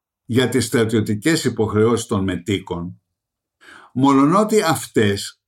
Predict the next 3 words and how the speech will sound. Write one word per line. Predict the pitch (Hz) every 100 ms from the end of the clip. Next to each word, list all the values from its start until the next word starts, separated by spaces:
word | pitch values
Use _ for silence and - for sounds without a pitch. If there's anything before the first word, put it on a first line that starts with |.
| -
αποτελούσαν | 151 151 156 135 120 113 110 110 107 113 - _ _ _
κραυγαλαία | - 170 156 127 123 135 135 156 170 185 175
διάψευση | 131 135 180 214 208 - 117 107 - 123 143 -